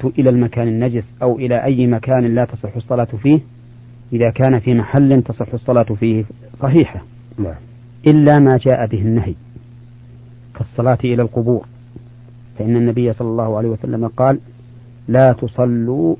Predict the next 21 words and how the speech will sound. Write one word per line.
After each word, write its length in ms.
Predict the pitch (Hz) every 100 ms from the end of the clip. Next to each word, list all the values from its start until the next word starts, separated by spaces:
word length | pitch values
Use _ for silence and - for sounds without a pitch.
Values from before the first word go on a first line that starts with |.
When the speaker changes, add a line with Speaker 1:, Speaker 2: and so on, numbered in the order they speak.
| 120
Speaker 1:
إلى 120 | 120
القبور"، 640 | 110 110 110 120 123 151 -
كما 180 | 131 127
رواه 300 | 120 120 107
مسلم 400 | 110 113 - 117
من 120 | 113
حديث 240 | 104 117 110
أبي 200 | 107 113
مرثد 320 | 120 - 107
الغنوي: 480 | 110 110 117 123 139 - - - - - - - - -
"لا 160 | 117 127
تصلوا 460 | - - 131 127 127
إلى 200 | 147 131
القبور 520 | 123 131 135 151 160 - - - - - - 113
ولا 320 | 127 131 123
تجلسوا 680 | 123 113 107 117 - 131 113
عليها"، 380 | 123 113 - - - - - - - - - - - - - - - - -
فالصلاة 360 | 113 123 139 131
إلى 160 | 123
القبور 520 | 123 123 131 143 131 - - - - - - - -
محرمة 600 | - 143 127 113 120